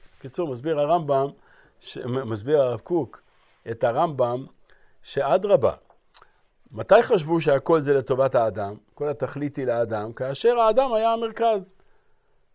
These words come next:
האדם חשב שהוא המרכז, ואז היה לו יותר ביטחון ויותר עוצמה, והוא חשב שהכל בשבילו. אגב, אתם מכירים את זה, אני לא יודע אם יצא לכם פעם, אבל אני זוכר פעם אחד הילדים שלי, כשהם היו קטנים, לפני הרבה שנים,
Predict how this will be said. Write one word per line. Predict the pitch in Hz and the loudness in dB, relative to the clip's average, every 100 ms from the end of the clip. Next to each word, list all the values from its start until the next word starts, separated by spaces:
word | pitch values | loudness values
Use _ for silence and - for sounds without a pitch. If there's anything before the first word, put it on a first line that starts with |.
| _ _ _ _ - | _ _ _ _ -6
האדם | 139 254 302 | -2 0 0
חשב | 208 233 254 | 2 2 0
שהוא | 226 233 | 0 -2
המרכז, | 226 202 247 233 123 - _ _ _ _ _ _ _ _ - - | -2 -2 2 2 2 -6 _ _ _ _ _ _ _ _ -20 -6
ואז | 143 156 | -2 2
היה | 175 | 4
לו | 190 | 4
יותר | 180 196 | 2 2
ביטחון | 185 180 170 180 226 220 139 | 0 -2 -4 -2 -2 0 0
ויותר | 135 180 | -2 -2
עוצמה, | 175 175 - 220 254 | -2 -4 -6 -6 -2
והוא | 180 | 0
חשב | 170 170 277 | 0 4 4
שהכל | - 175 214 | 6 4 4
בשבילו. | 220 196 208 220 233 165 - _ _ _ _ _ _ _ | 4 -2 -6 2 4 2 -2 _ _ _ _ _ _ _
אגב, | 113 120 170 | -8 -4 -2
אתם | 160 143 | -2 -6
מכירים | 131 143 165 185 | -4 -4 -2 0
את | 160 | 0
זה, | |
אני | 135 | -2
לא | 147 | -2
יודע | 160 | -2
אם | 143 | -4
יצא | 131 156 | -2 -2
לכם | 143 139 127 | -2 -6 -4
פעם, | 175 147 | -4 -2
אבל | 123 120 | -4 -6
אני | 113 | -6
זוכר | 110 - 151 | -10 -8 -6
פעם | 165 143 | -6 -6
אחד | 131 143 | -6 -4
הילדים | 135 120 120 160 | -4 -4 -4 -6
שלי, | 147 127 120 147 - - - _ _ | -4 -2 -2 -4 -10 -20 -20 _ _
כשהם | - 113 | -14 -12
היו | 107 131 | -8 -8
קטנים, | - 127 143 139 | -8 -6 -6 -6
לפני | 107 107 | -8 -10
הרבה | 107 143 | -6 -6
שנים, | 139 123 107 120 | -4 -6 -4 -6